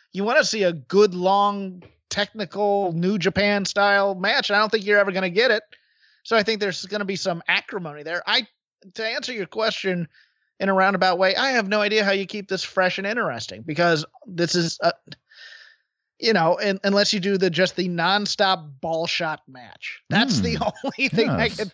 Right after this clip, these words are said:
Speaker 1: think of. Only move that's allowed, ball shots.
Speaker 2: Ball shots are us. Uh, yeah, uh, it could be. It, that's your Extreme Rules stipulation, in fact.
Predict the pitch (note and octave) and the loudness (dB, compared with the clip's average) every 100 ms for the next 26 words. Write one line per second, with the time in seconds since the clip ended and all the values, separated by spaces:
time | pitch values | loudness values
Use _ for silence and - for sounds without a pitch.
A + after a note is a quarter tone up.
0 | - G3 - D#3 B2+ _ _ _ - D#4 | -6 -6 -6 -10 -10 _ _ _ -8 -2
1 | D4+ A#3+ C4 A3+ G#3+ G#3 G3 F#3 C#3 C3 | 0 0 0 2 0 0 0 0 0 -6
2 | - E3+ C#3 - C3 A2+ - - F2 G#2 | -2 0 0 -2 -6 -10 -18 -14 -2 2
3 | B2+ D#3+ - C3+ D3 C#3 - - A#2+ B2 | 2 0 0 2 2 -2 -8 -2 2 4
4 | C3+ C#3+ C#3 - A#2 A#2+ F2 D#2 - - | 4 2 0 0 2 4 4 0 -6 -14
5 | - _ _ _ _ _ _ _ _ F#2+ | -18 _ _ _ _ _ _ _ _ -2
6 | F#2+ G2 G2 G2 G#2 F#3 - - G#2 G2 | 0 2 2 2 2 2 0 0 2 2
7 | G#2 - - - C#3+ D3 G#2+ A2+ B2+ D#3+ | 0 -2 -6 2 2 2 0 0 2 2
8 | - E3+ D3+ - C#3+ C3 A#2 A2+ G#2+ - | 2 0 0 -2 2 4 4 4 2 0
9 | A2 G2 F2+ G2+ - E2 D#2 - D2 D2 | -4 0 0 0 -2 -4 -6 -4 -6 -6
10 | - | -14